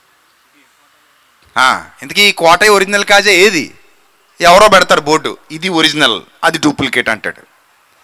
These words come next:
చివరికి కిన్లే వాటర్ బాటిల్ దగ్గర కూడా చిన్ని చిన్ని పేర్లు మార్చేసి, చిన్న అక్షరాలు మార్చేసి,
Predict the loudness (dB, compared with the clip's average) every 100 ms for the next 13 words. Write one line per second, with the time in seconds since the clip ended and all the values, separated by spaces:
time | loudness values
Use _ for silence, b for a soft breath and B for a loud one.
0 | _ _ _ _ _ _ _ _ _ _
1 | _ _ _ _ _ _ 2 2 2 0
2 | 2 4 6 6 6 2 4 4 4 2
3 | 2 0 0 4 4 2 -2 -20 -20 -20
4 | _ _ _ _ _ -12 -8 -4 -2 -2
5 | 2 2 2 2 0 0 -6 -8 -14 _
6 | _ _ _ _ _ _ _ _ _ _
7 | _ _ _ _ -10 -6 -2 0 0 2
8 | 2 2 -2 -2 -10 -10